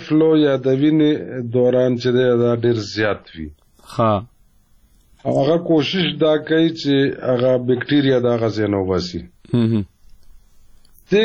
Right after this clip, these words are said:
Speaker 1: کې بعضې وخت چې دی، د دې ارترایټس یو قسم چې دی، هغه زما ذهن کې هغه وخت کې رانه لو، بخښنه غواړم.
Speaker 2: مهم.
Speaker 1: آټو امیون ډیزیز.
Speaker 2: او.
Speaker 1: هغه هم دی.
Speaker 2: صحیح،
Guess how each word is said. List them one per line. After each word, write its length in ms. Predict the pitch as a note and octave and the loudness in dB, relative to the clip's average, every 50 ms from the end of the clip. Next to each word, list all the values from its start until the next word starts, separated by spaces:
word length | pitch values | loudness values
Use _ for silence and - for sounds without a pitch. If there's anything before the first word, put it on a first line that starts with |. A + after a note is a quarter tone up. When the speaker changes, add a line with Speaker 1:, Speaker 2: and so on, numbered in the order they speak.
| F3+ E3+ | 0 0
Speaker 1:
کې 120 | F#3+ G3+ G3+ F3 - C#3 D#3+ D#3+ D#3+ F3 | 0 0 0 0 0 -2 -4 -4 -2 0
بعضې 220 | F#3 F#3+ F3+ F#3 F3+ F3+ | 2 2 2 2 2 2
وخت 160 | F3 F3+ F3+ - | 0 -2 -4 -4
چې 80 | - E3 D3+ E3 | -4 -2 0 2
دی، 120 | F3 F3+ F3+ F3+ | 2 2 2 2
د 80 | F3 D#3 D#3 C#3+ | 0 0 -2 -2
دې 100 | D3+ D#3+ D#3+ D3 D3+ | 0 0 2 2 0
ارترایټس 520 | D3 C#3+ D3+ D#3 D#3+ E3+ E3+ E3+ D#3+ B2 A2 | 0 0 0 0 2 2 0 0 -4 -6 -4
یو 200 | D3+ D#3+ E3+ F#3 F#3 F#3 - | 0 2 2 2 0 0 -2
قسم 300 | E3+ D3 - D3+ D3+ D3+ | -2 -2 0 0 -2 0
چې 120 | C#3 D3+ D3+ D#3+ | -2 -2 0 2
دی، 100 | E3+ E3+ E3+ D3 B2+ C#3+ | 2 2 2 0 0 -2
هغه 200 | C#3+ C#3+ D3+ D3 D3 D3 C3+ C3 | -2 -2 0 0 0 0 0 0
زما 220 | D3 C#3+ D3 D3 C#3+ | 2 2 2 2 2
ذهن 240 | C#3 C3+ C3+ C#3 C#3 C3 | 2 2 0 0 0 0
کې 60 | C#3 C3+ | 0 0
هغه 100 | C3 C3+ C3+ | 2 2 0
وخت 140 | B2+ C3 - | 0 -2 -2
کې 140 | - C#3 C3+ C#3 | -2 0 0 2
رانه 140 | C#3+ D#3 | 2 2
لو، 120 | D#3 D#3+ D3+ C3+ | 2 2 2 0
بخښنه 280 | C3+ B2+ - D#3 D#3+ D3 A#2+ | 0 0 0 0 0 0 0
غواړم. 260 | B2 B2+ B2+ C#3+ D3+ - - _ _ - C3 | 0 0 0 0 -4 -6 -10 _ _ -4 -2
Speaker 2:
مهم. 260 | A#2+ A#2+ A#2+ A#2 G#2+ - - - _ _ _ _ _ _ _ _ _ _ _ _ - | 0 0 0 -2 -4 -4 -8 -18 _ _ _ _ _ _ _ _ _ _ _ _ -2
Speaker 1:
آټو 400 | - F#3 G#3 G3 - - G3 G3 F#3+ - - - E3 D#3 | 0 0 2 0 0 0 0 2 0 0 -2 -2 0 2
امیون 280 | D3 D3+ D#3+ E3 D#3 D3+ B2+ | 4 4 4 4 2 2 0
ډیزیز. 380 | B2+ A#2+ A2 A#2 A#2 G#2+ F#2 - - - - _ _ _ _ _ _ _ _ - | -2 -2 -2 0 -2 -2 -2 -6 -10 -16 -18 _ _ _ _ _ _ _ _ -2
Speaker 2:
او. 580 | G#2+ G#2+ G#2+ G#2+ G#2+ G#2 G2 F#2+ F#2 F#2 F#2 G2 - _ _ _ _ _ _ _ _ _ _ _ _ _ _ _ _ _ _ _ _ _ _ _ _ _ _ _ _ _ _ _ _ _ _ _ - | 0 2 2 2 2 2 0 0 -2 -4 -8 -10 -16 _ _ _ _ _ _ _ _ _ _ _ _ _ _ _ _ _ _ _ _ _ _ _ _ _ _ _ _ _ _ _ _ _ _ _ -4
Speaker 1:
هغه 240 | B2+ C3 C3+ D#3 D#3 | -2 0 0 0 0
هم 160 | D3 B2+ A2 | 0 0 -2
دی. 180 | G2 F#2 E2+ D#2+ E2+ - - _ _ _ _ _ _ _ _ _ - - - - - - | -2 -2 -4 -4 -6 -12 -18 _ _ _ _ _ _ _ _ _ -20 -20 -18 -12 -6 -4
Speaker 2:
صحیح، 220 | A#2 A2 G#2+ G#2+ | -2 0 2 2